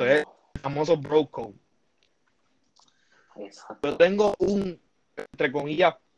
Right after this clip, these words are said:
Speaker 2: pana, eh,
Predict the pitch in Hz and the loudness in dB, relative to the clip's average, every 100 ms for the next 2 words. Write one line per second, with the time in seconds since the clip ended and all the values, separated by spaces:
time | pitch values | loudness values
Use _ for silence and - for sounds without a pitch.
0 | _ 165 170 127 110 _ _ _ _ _ | _ 0 0 -2 -10 _ _ _ _ _
1 | _ _ _ _ _ _ _ _ 127 131 | _ _ _ _ _ _ _ _ -4 -2
2 | 127 - | -2 -6